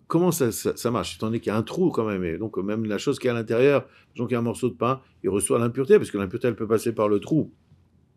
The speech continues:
En fait, euh, Rachi, il dit comme quoi, non, l'impureté, elle passe par le, par la porte normale, par le cou-, pas par le, l'endroit où il y a le couvercle. Donc, euh, si donc, par contre, il est, en sa majorité, il est, il,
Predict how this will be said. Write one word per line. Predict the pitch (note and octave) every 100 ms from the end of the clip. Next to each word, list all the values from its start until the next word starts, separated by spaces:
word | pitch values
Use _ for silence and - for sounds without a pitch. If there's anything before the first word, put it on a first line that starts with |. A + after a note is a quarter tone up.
| _ _ -
En | A2+
fait, | C3 E3+ C#3+ - - - - -
euh, | A#2+ B2+ A#2+ A2 - _ _ _ -
Rachi, | B2 D#3+ D#3 F#3
il |
dit | D3+ D3+
comme | C#3+
quoi, | C#3+ D#3+ D3 D#3
non, | C#3+ - - -
l'impureté, | A#2+ B2+ D3+
elle | C#3
passe | B2+ C#3 - - -
par | A2+
le, | A2+ A2+ G#2 - _ _ _ _ _
par | - A2
la |
porte | G#2+ A#2+ -
normale, | A#2+ C3 E2 -
par | D#2+
le | E2 E2+
cou-, | - -
pas | - F2
par | G2
le, | G2 F#2
l'endroit | G2+ G2 B2
où |
il | A2+
y |
a | A2+
le |
couvercle. | A2 G#2+ D#2+ - - - - _ -
Donc, | F#2+ F#2
euh, | G2 F#2 F2 F2 -
si | - D#3 D#3+
donc, | D3 -
par | F2+ -
contre, | B2 F2 - - _ _ _ A#2
il | A#2
est, | B2 G#2 D#2+ _ _ _ -
en | F#2+
sa | F2 F#2+
majorité, | G2 F#2 G2+ F2 G#2+ D#2+ - _ _ _ -
il | D#2+ C#2
est, | - D#2
il, | D#2 D#2+